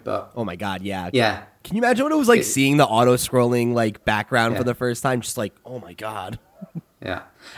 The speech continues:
Speaker 1: And it, it's blazing fast and it controls are really, really tight.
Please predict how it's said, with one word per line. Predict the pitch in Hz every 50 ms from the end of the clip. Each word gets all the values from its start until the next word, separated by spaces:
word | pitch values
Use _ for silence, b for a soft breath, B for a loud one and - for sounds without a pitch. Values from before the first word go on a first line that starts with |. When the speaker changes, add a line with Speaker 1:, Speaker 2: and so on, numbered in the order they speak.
| B B
Speaker 1:
And | 127 127
it, | 135 123 -
it's | - 135 131 - - - -
blazing | 117 - 127 123 127 135 139 139 127 123 123 120
fast | - - 110 110 110 107 - - -
and | 107 107 104 98
it | - - - -
controls | - 127 113 - 127 123 127 120 107
are | 101
really, | 101 104 113 120 120 117
really | 107 107 104 95
tight. | - - 110 98 95 98 -